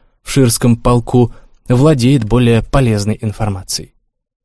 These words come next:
И хотя никаких иллюзий по этому поводу Элизабет не строила, она не считала, что просьба дядюшки является излишней.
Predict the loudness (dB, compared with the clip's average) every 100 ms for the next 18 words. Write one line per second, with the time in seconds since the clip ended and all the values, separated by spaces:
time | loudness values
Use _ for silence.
0 | _ -4 -2 2 2 2 0 -2 -4 -2
1 | 2 4 4 2 0 0 0 0 0 0
2 | 0 -2 0 0 0 0 -2 0 0 0
3 | -2 0 0 0 -4 -16 _ _ _ 0
4 | 4 4 2 4 2 2 0 -2 0 0
5 | 0 -2 -4 0 0 0 -2 0 0 -2
6 | -2 -2 0 -2 -2 -2 -4 -2 -4 -4
7 | -10 -14 -20